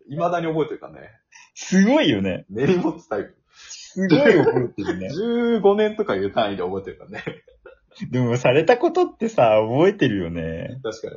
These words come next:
Speaker 1: 覚えてるのかもしれないな。なんかそういう細かいこと覚えてるかもしれない。
Speaker 2: <laughs>
Speaker 1: なんか、もっとちっちゃい時に、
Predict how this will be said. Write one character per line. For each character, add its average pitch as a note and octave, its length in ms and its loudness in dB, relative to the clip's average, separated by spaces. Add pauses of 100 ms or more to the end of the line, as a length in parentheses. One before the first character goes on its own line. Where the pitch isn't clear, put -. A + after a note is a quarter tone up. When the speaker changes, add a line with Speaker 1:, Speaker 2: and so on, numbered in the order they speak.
Speaker 1:
覚 C3 160 -6
え C3 60 -8
て A2 60 -8
る E2+ 80 -14
の F#2+ 80 -18
か F#2 80 -14
も E2 80 -20
し - 100 -16
れ F2+ 120 -12
な F2+ 140 -16
い F2 60 -18
な。 F2+ 440 -20
な G2+ 80 -18
ん - 20 -18
か C3+ 60 -8 (140)
そ C3 60 -10
う - 20 -10
い B2+ 40 -12
う B2 100 -14
細 B2+ 220 -10
か D3 100 -8
い A2 80 -6
こ - 140 -16
と F#2+ 80 -18
覚 G2 140 -8
え G2+ 40 -8
て - 100 -20
る - 80 -20
か - 80 -20
も - 40 -20
し - 120 -20
れ - 480 -14
な - 140 -2
い。 - 40 -20 (1300)
Speaker 2:
<laughs> - 400 -12
Speaker 1:
な - 80 -14
ん - 160 -12 (100)
か、 - 40 -20 (200)
も D#3 220 -2
っ - 60 -20
と C3+ 100 -2
ち - 140 -12
っ - 80 -18
ち E3 100 -8
ゃ C#3+ 40 -4
い C3 60 -8
時 - 240 -10
に、 G3+ 380 -14